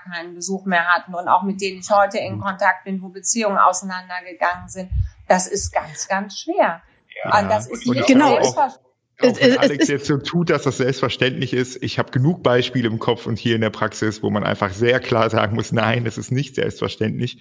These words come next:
Speaker 2: Und
Speaker 3: Mhm.
Speaker 2: ich finde einfach, ähm, da kriegt man einfach dann nochmal mit, wie wichtig einfach diese emotionale Nähe eben auch nochmal ist. Und, äh, letztendlich dann auch eine emotionale Nähe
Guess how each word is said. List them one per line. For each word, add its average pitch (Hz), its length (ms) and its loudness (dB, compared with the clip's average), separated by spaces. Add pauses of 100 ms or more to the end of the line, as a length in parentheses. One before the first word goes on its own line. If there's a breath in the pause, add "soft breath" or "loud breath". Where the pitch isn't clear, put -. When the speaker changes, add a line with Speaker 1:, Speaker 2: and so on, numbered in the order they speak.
(340 loud breath)
Speaker 2:
Und 233 140 8
Speaker 3:
Mhm. 226 60 6
Speaker 2:
ich 247 120 2
finde 127 180 2
einfach, 117 400 0
ähm, 120 420 2
da 113 480 2
kriegt - 320 -6
man 120 120 0
einfach 113 360 0
dann 117 140 2
nochmal 117 320 2
mit, 127 300 0 (440 loud breath)
wie 110 280 4
wichtig 139 480 0
einfach 113 340 -4
diese 110 320 -2 (180)
emotionale 107 840 2
Nähe 101 340 0
eben 101 240 -2
auch 113 160 -12
nochmal 107 320 -8
ist. - 160 -14
Und, 104 240 -6
äh, - 40 -6 (260)
letztendlich 110 500 -4
dann 110 220 2
auch 120 260 0
eine 123 180 -2
emotionale 120 720 2
Nähe 113 380 2